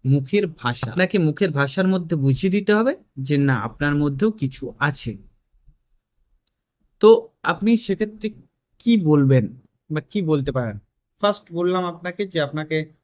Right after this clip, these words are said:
ওই, আহ, কবিতার যে লাইন, সেই লাইনগুলো আপনি বলতে পারেন। এবার আপনার মধ্যে যদি আরো ট্যালেন্ট থাকে, অর্থাৎ আপনি যদি নিজে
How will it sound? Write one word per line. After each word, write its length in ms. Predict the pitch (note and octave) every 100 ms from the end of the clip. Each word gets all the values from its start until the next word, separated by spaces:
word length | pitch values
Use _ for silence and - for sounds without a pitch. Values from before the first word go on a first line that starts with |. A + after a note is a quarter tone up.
| _ -
ওই, 300 | C#3+ C#3 B2
আহ, 260 | B2+ C3 B2+ B2
কবিতার 440 | D3 D3+ D#3 D3
যে 160 | C#3 D3
লাইন, 340 | C3 C#3 G3
সেই 420 | G#3+ D3 C#3 C3 C3 -
লাইনগুলো 480 | C3 C3 C#3 C3+ C3+
আপনি 220 | C3 C3+
বলতে 320 | B2 A#2+ A#2
পারেন। 240 | C3 C3+ D#3 _ _ -
এবার 300 | F3+ D3+ C#3+ - _ _ _ -
আপনার 420 | B2+ - E3 F3
মধ্যে 360 | F3+ E3 E3 E3
যদি 440 | D#3 D3+ E3+ D#3+ _
আরো 340 | A2 B2 D#3 E3
ট্যালেন্ট 480 | - C3 C#3 C#3+ C3+ -
থাকে, 380 | C3 B2+ C3
অর্থাৎ 520 | - C#3 - - E3 G#2 _ _ _ _
আপনি 400 | - C#3 - F#3+
যদি 280 | E3+ F3+ F#3
নিজে 640 | E3 C#3+ D3 D3 G3+ A2+